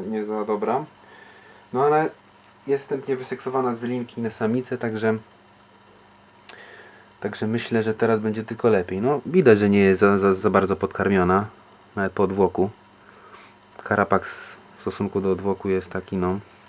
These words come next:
ten odwłok nie jest za bardzo napuchnięty, więc może tutaj się troszeczkę poprawi to wszystko. No i co? Terrarium jest gotowe.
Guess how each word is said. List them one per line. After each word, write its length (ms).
ten 100
odwłok 280
nie 160
jest 120
za 80
bardzo 280
napuchnięty, 580
więc 200
może 200
tutaj 240
się 120
troszeczkę 340
poprawi 400
to 100
wszystko. 440
No 60
i 60
co? 240
Terrarium 320
jest 120
gotowe. 580